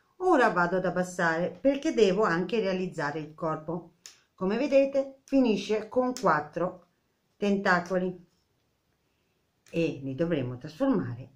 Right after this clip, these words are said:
in due. Allora, passeremo all'interno in questo modo i nostri tentacoli, facendo ben appiattire,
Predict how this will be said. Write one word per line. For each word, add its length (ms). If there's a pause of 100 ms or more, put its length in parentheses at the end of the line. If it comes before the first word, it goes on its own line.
(260)
in 420
due. 360 (680)
Allora, 520 (1000)
passeremo 840 (840)
all'interno 920 (1000)
in 160
questo 280
modo 600 (1500)
i 120
nostri 400
tentacoli, 840 (1400)
facendo 720
ben 340
appiattire, 1040